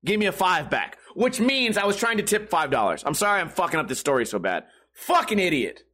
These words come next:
God damn it. <laughs> So, <laughs>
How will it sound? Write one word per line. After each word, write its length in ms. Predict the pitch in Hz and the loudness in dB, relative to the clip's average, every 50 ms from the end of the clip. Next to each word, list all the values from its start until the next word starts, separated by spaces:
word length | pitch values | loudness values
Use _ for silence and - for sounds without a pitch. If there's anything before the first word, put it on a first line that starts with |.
| _ _ _ _ _ _ _ - | _ _ _ _ _ _ _ 0
God 280 | 403 403 349 285 247 - - - | 2 2 2 2 0 -2 -4 -2
damn 340 | - 381 359 330 294 233 190 | 0 2 2 2 2 2 0
it. 260 | 143 - - - - _ _ _ _ _ _ - - - - - _ | -2 -4 -8 -14 -20 _ _ _ _ _ _ -20 -20 -20 -20 -8 _
<laughs> 80 | - 208 208 - - - - _ _ _ - - - - - - - _ _ | -6 -6 -6 -10 -16 -20 -20 _ _ _ -20 -20 -20 -20 -20 -20 -20 _ _
So, 380 | - - - 220 220 208 214 214 - - - - - - - | -12 -6 -2 2 2 2 2 0 -4 -8 -8 -8 -6 -4 -4
<laughs> 80 | - 277 | -4 -4